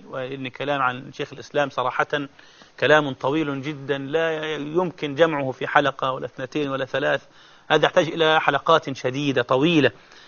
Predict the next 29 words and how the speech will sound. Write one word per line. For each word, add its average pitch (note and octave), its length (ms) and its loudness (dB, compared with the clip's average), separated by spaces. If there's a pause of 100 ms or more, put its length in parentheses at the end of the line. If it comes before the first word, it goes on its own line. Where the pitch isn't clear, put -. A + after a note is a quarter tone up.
(160)
ل-، C#3+ 280 4
لأن E3+ 240 8
هذا E3 160 10
الرجل E3 360 6
يعني، C3+ 480 4
آه، C#3+ 380 -4
له C#3+ 480 4 (120)
وضع C#3+ 300 6
خاص، D#3 460 8 (380)
خاصة D#3 400 8
أنه D#3+ 180 6
مفترى D3+ 380 8
عليه C#3+ 300 6
جدًا D3 300 0
في C#3+ 160 0
هذه D3+ 160 6
الأيام، D3+ 560 6 (360)
وموضوع D3+ 540 6
في C#3+ 180 2
غير D#3 240 10
موضعه C#3 480 6
عند C3 200 2
عامة C#3 340 8
الناس C3+ 360 0
للأسف، C3+ 360 0 (340)
بسبب C#3+ 320 10
سوء E3+ 260 2
الدعاية B2+ 680 8
له D#3+ 160 8